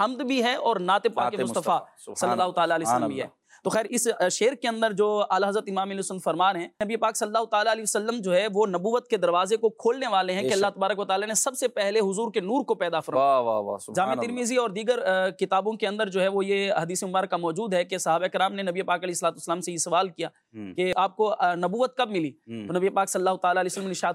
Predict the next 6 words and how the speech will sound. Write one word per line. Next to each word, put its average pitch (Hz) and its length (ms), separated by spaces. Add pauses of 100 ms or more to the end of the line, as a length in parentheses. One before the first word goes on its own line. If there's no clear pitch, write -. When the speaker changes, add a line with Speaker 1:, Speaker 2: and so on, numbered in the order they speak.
(120)
Speaker 1:
ارشاد 180 260
فرمایا، 170 460 (140)
"وآدم 226 640
بین 220 220
الروح 226 320
والجسد"، 170 520